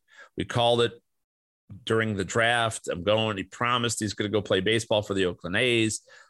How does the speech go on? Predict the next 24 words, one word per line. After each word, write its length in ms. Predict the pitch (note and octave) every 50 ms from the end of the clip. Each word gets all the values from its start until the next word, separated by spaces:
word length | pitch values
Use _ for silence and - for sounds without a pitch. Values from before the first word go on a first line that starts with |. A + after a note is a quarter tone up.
| _ _ -
And 140 | F#2+ G2 G2
then 100 | G2 G2
he 240 | G2 F#2+ F#2+ F2+
has 280 | F2 G2 G2 G2 F#2 F#2+
a 40 | F#2
great 320 | - G#2 A#2 A#2+ A#2 -
year 420 | A2 A2+ A#2 A#2 A#2 A2+ G#2+ G#2 - -
at 260 | G2+ F#2+ G2 G2 - _ -
Oklahoma. 640 | G#2+ A#2 A2+ - A#2 G#2 G2 A2 A2 A2 A2 A2 G#2+
And 200 | G#2 G2+ G2 F2+ E2+
oh, 240 | G#2 A#2 A#2+ A2+
by 180 | G2+ G#2+ G#2 G2+
the 120 | F#2+ F#2+
way, 540 | F#2 G2+ G#2 G#2 G2+ F#2+ F2+ F2+ F2 D#2+ - _ _ - - - -
uh, 540 | D#2+ E2+ E2 D#2+ D#2+ E2 - - - - - -
Ru-, 140 | - - A#2 A2 - _ -
uh, 80 | - - - - - - - - _ _ _ _ _ - - _ -
Kyler 300 | - D#3 D#3+ D#3 C#3+ B2+
Murray 360 | B2+ B2+ B2+ B2+ B2 A#2+ A2+
at 60 | G#2+
Oklahoma 1000 | G#2 G#2+ A2 A2 - A2 G2 G2 G#2 G#2 G#2+ G#2+ G#2+ G2+ G2 F#2+ F#2 F2+ - - - _ _ _ _
had 840 | - - - - G#2+ G#2 G2+ G2+ G2 F#2+ F#2+ F#2 F2+ F2+ F2 F#2 - _ _ _ _ _ _ _ _ -
Lincoln 380 | A#2 C3 C#3 B2+ - C3+ A#2+
Riley's 520 | A#2 A2+ A2 A2 A2 A2 A2 A2 G#2+ G2